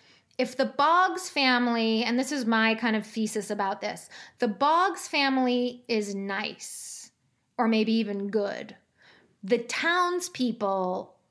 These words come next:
are nice, but bad, you know, like, um, because they were all wonderfully happy and willing to have Edward in their lives when he was doing things for them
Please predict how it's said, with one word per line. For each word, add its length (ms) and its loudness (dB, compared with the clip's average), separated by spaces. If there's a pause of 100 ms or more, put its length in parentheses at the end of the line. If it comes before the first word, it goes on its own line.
(140)
are 180 4
nice, 640 2 (480)
but 320 0
bad, 480 0 (500)
you 160 2
know, 320 -2
like, 400 -2 (560)
um, 840 2
because 380 0
they 180 4
were 140 4
all 420 4
wonderfully 840 2
happy 760 2
and 500 0
willing 520 2
to 460 0
have 260 2
Edward 260 2
in 140 2
their 140 0
lives 360 0
when 80 0
he 180 0
was 160 -2
doing 460 2
things 220 0
for 100 -2
them 400 0